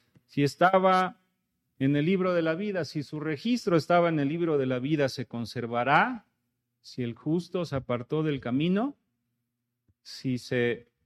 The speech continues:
le cacha, por decirlo así, si está en el pecado imperdonable,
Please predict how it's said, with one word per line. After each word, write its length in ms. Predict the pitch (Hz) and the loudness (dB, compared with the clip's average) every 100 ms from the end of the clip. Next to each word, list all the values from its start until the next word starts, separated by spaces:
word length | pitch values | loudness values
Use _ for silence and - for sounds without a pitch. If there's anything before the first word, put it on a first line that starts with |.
| _ | _
le 420 | - 120 117 113 110 | -10 -8 -6 -8 -2
cacha, 420 | 160 - 175 151 | -2 0 -4 -6
por 160 | 123 | -6
decirlo 340 | 120 117 156 143 | -6 -4 -2 0
así, 300 | 123 165 165 | -2 -6 -8
si 160 | - | -6
está 440 | 120 - 143 151 156 | -8 -4 2 4 4
en 120 | 147 | 0
el 120 | 120 | -2
pecado 380 | - 113 147 147 | -6 -4 -2 0
imperdonable, 840 | 147 127 117 117 127 170 214 269 | -2 -4 -6 -4 0 0 2 0